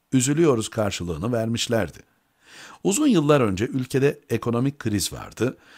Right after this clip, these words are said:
başörtüsü yasakları vardı, terör olayları vardı, batık bankalar vardı, vardı oğlu vardı. Aradan yıllar geçti. Birçok sıkıntı şükür en azından şimdilik kalmadı. Ama ve lakin,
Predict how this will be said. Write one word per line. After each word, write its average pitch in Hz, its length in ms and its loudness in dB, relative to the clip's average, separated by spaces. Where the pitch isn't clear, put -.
başörtüsü 113 600 2
yasakları 98 560 -2
vardı, 69 480 -4
terör 160 300 4
olayları 110 600 4
vardı, 76 480 -4
batık 131 420 -2
bankalar 117 480 2
vardı, 73 540 -2
vardı 165 360 8
oğlu 95 340 6
vardı. 78 300 0
Aradan 220 320 6
yıllar 123 400 6
geçti. 117 580 -2
Birçok 196 320 0
sıkıntı 139 480 2
şükür 139 420 -2
en 160 120 6
azından 101 400 2
şimdilik 107 460 -2
kalmadı. 151 520 0
Ama 139 300 4
ve 92 100 0
lakin, 127 460 -4